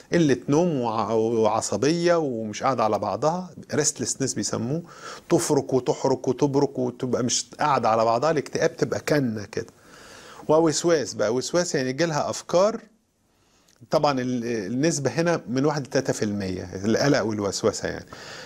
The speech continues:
آه، اللي هو وسوسة بمعنى إنه هي يجيلها أفكار غريبة وغسل إيدين كتير وإحساس ر-، وعدم نظافة و-،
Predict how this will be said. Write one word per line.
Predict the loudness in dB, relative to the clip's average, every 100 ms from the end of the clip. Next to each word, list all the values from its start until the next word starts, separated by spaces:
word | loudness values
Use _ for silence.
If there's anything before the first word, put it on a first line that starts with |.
| -6
آه، | 0 2 2
اللي | 2
هو | 2 2 2 -2 -4
وسوسة | -2 -2 2 0 0
بمعنى | -2 -2 0 -2
إنه | -4 -4
هي | -2
يجيلها | 0 0 0 -2
أفكار | -2 0 0
غريبة | 2 0 0 2 2
وغسل | 2 0 -2 -4
إيدين | -6 -4 -6
كتير | -6 -6 0 2 2
وإحساس | -2 0 0 0
ر-، | 0 0 2
وعدم | 2 2 0 -2 0
نظافة | 0 2 2 2 0
و-، | 0